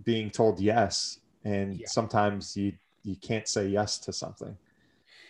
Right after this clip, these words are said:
Speaker 2: E-, e-, e-, exactly. And then you've gotta be careful. And there, and there are extremes, right? But what happens is when people are behaving out of fear as opposed to respect,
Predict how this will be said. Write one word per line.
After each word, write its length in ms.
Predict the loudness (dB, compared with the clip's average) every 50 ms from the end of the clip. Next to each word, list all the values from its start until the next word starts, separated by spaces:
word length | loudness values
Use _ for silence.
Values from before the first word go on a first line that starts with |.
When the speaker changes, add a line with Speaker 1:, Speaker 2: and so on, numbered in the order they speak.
| -20 _ _ _ _ _ _ _ _ _ _ -12
Speaker 2:
E-, 100 | -12 -10 -6
e-, 80 | -6 -6 -4
e-, 300 | -4 -4 -2 -4 -4 0 2
exactly. 760 | 2 2 4 8 10 12 12 12 10 6 4 2 2 2
And 140 | 2 2 4
then 160 | 6 4 6
you've 160 | 4 4 4 10
gotta 280 | 10 10 10 10 8
be 140 | 6 4 2
careful. 480 | 2 4 6 6 6 6 4 2 -2 0
And 80 | 2
there, 140 | 2 0 2 2
and 160 | 2 4 6
there 240 | 8 8 8 10 10
are 380 | 10 10 12 12 12 10 8
extremes, 680 | 6 2 0 0 -2 0 2 4 4 4 4 0 0 2
right? 240 | 4 6 6 4 4 2
But 100 | 2 4
what 120 | 4 6
happens 380 | 8 8 8 8 6 2 4 6
is 260 | 6 6 4 2 -2 -10 -18 -20 -20 -10 _
when 180 | 4 4 4 4
people 460 | 4 4 2 2 4 4 6 8 10
are 380 | 12 12 12 12 10 8 6 0 _ _ _ _ -8 -2
behaving 920 | 0 2 4 6 8 10 10 10 8 8 6 4 4 2 0 -2 -4 -2 2
out 160 | 6 8 8
of 140 | 8 6 4
fear 460 | 0 -8 -4 0 2 6 6 6 6
as 140 | 6 6 2
opposed 380 | 2 0 4 6 6 6 4 2
to 60 | -2
respect, 680 | -2 -2 0 -2 -2 4 8 8 8 8 6 0 -12